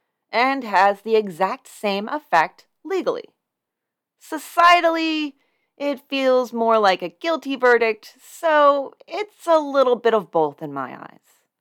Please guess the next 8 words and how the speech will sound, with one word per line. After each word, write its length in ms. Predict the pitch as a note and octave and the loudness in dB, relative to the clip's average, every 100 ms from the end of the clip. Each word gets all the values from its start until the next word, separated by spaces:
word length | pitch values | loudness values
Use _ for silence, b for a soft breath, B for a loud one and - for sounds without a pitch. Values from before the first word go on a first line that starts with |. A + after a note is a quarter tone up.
| _ _ _ _ _ _ _ _ - | _ _ _ _ _ _ _ _ -8
It's 220 | E4+ - | -8 -6
the 160 | - C#4+ | -2 -2
Neapolitan 880 | A3 C4 D4 D4 C4+ B3+ B3 C4 B3 | -2 -2 -2 2 2 2 0 -6 -4
ice 280 | D4+ E4+ - | -2 -2 -4
cream 380 | - G#2+ D#2+ - _ - | -14 -14 -14 -20 _ -4
of 220 | A3+ F#3+ | -2 0
verdicts. 440 | A#3 A3+ - _ _ _ _ _ _ _ _ _ _ _ _ _ _ _ _ _ | 0 0 -12 _ _ _ _ _ _ _ _ _ _ _ _ _ _ _ _ _
Really, 560 | A#3+ F#4 F4 D3 - | 0 2 2 0 -6